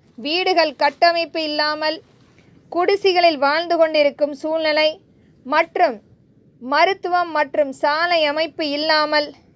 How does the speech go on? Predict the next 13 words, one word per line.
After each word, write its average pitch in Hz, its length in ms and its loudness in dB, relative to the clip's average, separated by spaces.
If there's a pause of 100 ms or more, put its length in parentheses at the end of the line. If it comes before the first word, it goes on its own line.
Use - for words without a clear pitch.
(240)
நெடுந்தூரமாக 320 960 0
பயணம் 294 440 -6
செய்யும் 277 400 -4
முறை, 285 240 2 (500)
இதை 302 240 0
அனைத்துமே 320 760 0
மாற்றி 320 480 -2
அமைக்கும் 302 520 -2
முறையாக 285 600 2
நம்மளுடைய 285 520 0 (800)
மலைவாழ் 330 680 2 (180)
பாதுகாப்பாளர் 320 1000 2
சட்டம் 302 380 0